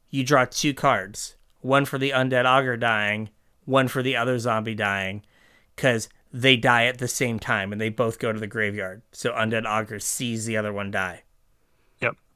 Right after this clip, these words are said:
Speaker 1: Even though it's dead as well.
Speaker 2: Correct.
Speaker 1: Which is weird.
Speaker 2: It is weird.
Speaker 1: Right. So everything ha-, so damage happens, and then everything goes to the graveyard at the same time, and then all your triggers happen if there are any triggers.
Speaker 2: Yep.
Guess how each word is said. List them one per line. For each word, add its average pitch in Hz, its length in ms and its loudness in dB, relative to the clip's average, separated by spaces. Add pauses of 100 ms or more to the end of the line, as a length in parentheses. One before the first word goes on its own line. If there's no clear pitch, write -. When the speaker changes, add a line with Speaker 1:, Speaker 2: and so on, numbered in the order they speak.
(100)
Speaker 1:
Even 127 260 2
though 123 120 4
it's 120 280 -2
dead 113 240 2
as 104 160 -4
well. 98 360 -8 (880)
Speaker 2:
Correct. - 320 -12 (140)
Speaker 1:
Which 131 180 -2
is 113 160 -2
weird. 101 200 -8 (880)
Speaker 2:
It 131 120 0
is 110 180 -2
weird. 107 240 -8 (220)
Speaker 1:
Right. 113 240 -6 (360)
So 156 340 6
everything 196 480 8
ha-, 170 260 2
so 147 160 2
damage 180 360 4
happens, 160 420 4
and 135 100 -2
then 135 200 -2 (840)
everything 147 440 8
goes 156 240 8
to 151 40 -6
the 139 100 0
graveyard 143 400 6
at 143 80 0
the 139 80 -4
same 135 280 0
time, 127 340 4
and 123 80 -2
then 123 80 -2
all 123 160 2
your 120 140 -2
triggers 120 400 -4
happen 113 240 -4
if 113 60 -16
there 104 180 -6
are 104 40 -2
any 107 160 -4
triggers. 113 540 -12 (720)
Speaker 2:
Yep. 151 200 4